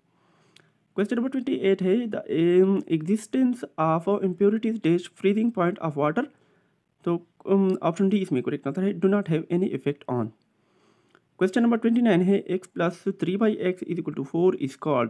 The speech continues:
तो ये क्या कहा जाता है? एन इक्वेशन है, ऑप्शन डी इसमें करेक्ट आंसर है। थर्टी नंबर क्वेश्चन है कि frequency of, अ, modulate wave is less than frequency of carrier wave, then input signal is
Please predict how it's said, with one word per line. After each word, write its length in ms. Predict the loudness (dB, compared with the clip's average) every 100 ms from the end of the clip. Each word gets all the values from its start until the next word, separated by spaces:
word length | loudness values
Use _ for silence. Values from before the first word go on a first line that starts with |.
| -4
तो 160 | -10 -6
ये 200 | -2 -2
क्या 180 | -2 -4
कहा 260 | -4 -2
जाता 220 | -2 -2 0
है? 120 | 0
एन 260 | 0 0
इक्वेशन 380 | -2 -2 0 0
है, 160 | -4 -6
ऑप्शन 240 | -4 -2 0
डी 120 | -2
इसमें 300 | 0 0 0
करेक्ट 360 | -4 -6 -4
आंसर 260 | -4 -2 -4 -6 _ _ _ -4
है। 240 | -2 -4 _ _ _ _ _ -20 _ _ _ _
थर्टी 160 | -2 0
नंबर 220 | -4 -4
क्वेश्चन 340 | -4 -2 0
है 280 | 2 2 0
कि 220 | -2 -6
frequency 580 | -6 -6 -2 0 0 -2 -2
of, 500 | 0 0 0 0 0 -4 _ _ _ -4
अ, 0 |
modulate 1040 | 0 0 2 2 0 2 2 2 0 -2 -2
wave 480 | 2 6 6 4 0
is 260 | -4 -2 0
less 540 | 2 2 2 2 2
than 80 | 0 0
frequency 480 | -2 -2 0 0 -2
of 260 | -2 -2 -2 -4
carrier 440 | -2 0 0 0
wave, 240 | 2 2 2 -4 _ _ _ _ -2
then 260 | 0 2 0
input 340 | 0 -4 -4
signal 340 | 0 2 2
is 160 | 2